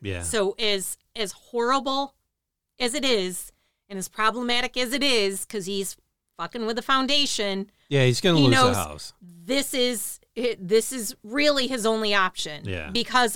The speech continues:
Speaker 2: of, you know, the family rumor, the lore that, you know, he's buried in the basement.
Speaker 1: Mm-hmm.
Speaker 2: He suffers a stroke.
Speaker 1: Holy.
Speaker 2: So he could no longer keep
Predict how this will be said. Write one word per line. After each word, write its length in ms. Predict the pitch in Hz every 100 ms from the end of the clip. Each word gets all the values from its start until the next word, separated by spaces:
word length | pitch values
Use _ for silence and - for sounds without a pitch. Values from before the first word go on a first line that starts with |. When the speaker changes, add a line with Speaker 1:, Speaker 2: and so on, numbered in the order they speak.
| -
Speaker 2:
of, 420 | 233 214 208 185 302
you 160 | 233
know, 180 | 208 202
the 220 | 190 196
family 400 | - 247 214 214
rumor, 420 | 202 208 180 160 165
the 120 | 202
lore 400 | 196 190 151 156
that, 260 | 165 165
you 140 | 190 190
know, 100 | 165
he's 220 | 214 165
buried 320 | 220 202 208
in 100 | 202
the 80 | 196
basement. 540 | 190 180 - 147 143 -
Speaker 1:
Mm-hmm. 240 | 87 90 85 82 _ _ _ _ _ _ _ _ _ _ _
Speaker 2:
He 160 | 262
suffers 420 | - 359 320 330
a 80 | 269
stroke. 600 | - - 208 151 - - _ _ _ _ _ _ _ _ _ _ _
Speaker 1:
Holy. 580 | 131 151 156 127 104 92
Speaker 2:
So 240 | - 277 233
he 280 | - 320
could 200 | 320 370
no 200 | 277 302
longer 380 | 302 269 269 262
keep 360 | 233 - 254